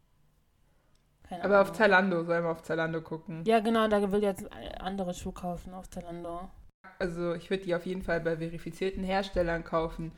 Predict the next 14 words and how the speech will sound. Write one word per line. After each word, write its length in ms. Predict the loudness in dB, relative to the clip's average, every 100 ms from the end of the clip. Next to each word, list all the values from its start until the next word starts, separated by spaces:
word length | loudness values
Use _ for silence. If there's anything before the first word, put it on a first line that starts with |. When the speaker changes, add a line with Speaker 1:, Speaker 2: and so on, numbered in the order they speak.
| -16 -20 -20 -6
Speaker 2:
Also 220 | -2 -2
von 180 | -2 -2
Nike 400 | 2 0 0 -4
natürlich 500 | -6 -4 -4 -6 -6
direkt, 440 | -4 0 0 2
wenn's 320 | 0 0 -4 -6
geht. 420 | 0 2 0 -8 -20 _ _ _ 4
Ähm, 600 | 6 6 2 -4 -6 -8 -12 _ _ _ _ _ _ _ -12
wenn's 260 | 2 2 4
nicht 260 | 2 2 2
geht, 400 | 6 6 4 -8 -20 _ _ -20 -20 -20 -20 0
dann 400 | 4 4 2 -2
über 760 | -4 2 2 4 2 0 -4 -12 -20 -20 _
Zalando, 1000 | -8 2 4 4 4 4 4 4 4 2